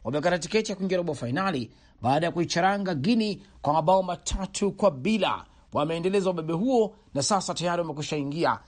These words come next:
katika robo fainali. Michuano mingine inayofanyika hii leo ni kati ya Ghana na Tunisia, hali kadhalika Mali na Ivory Coast. Mpaka sasa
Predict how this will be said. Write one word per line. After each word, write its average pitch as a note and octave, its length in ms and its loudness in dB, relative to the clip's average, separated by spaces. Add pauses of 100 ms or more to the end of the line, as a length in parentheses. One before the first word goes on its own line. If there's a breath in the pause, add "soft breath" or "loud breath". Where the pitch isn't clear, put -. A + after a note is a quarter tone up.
(140 soft breath)
katika D3 380 0
robo C3 260 -4
fainali. G#2+ 600 -6 (280 soft breath)
Michuano G#3 300 2
mingine A3 220 0
inayofanyika G#3+ 440 -2
hii F#3+ 120 2
leo A#3+ 240 0
ni G3+ 80 -4
kati G3 240 -2
ya F#3 160 0
Ghana G#3+ 560 -2
na E3 260 -2
Tunisia, A3+ 540 -2 (300 soft breath)
hali A#3+ 180 0
kadhalika G3+ 500 0
Mali D3+ 580 -2 (200 soft breath)
na D#3 140 -2 (120)
Ivory D#3+ 260 -2
Coast. - 440 -6 (300 soft breath)
Mpaka B2 320 -2
sasa G#3+ 440 0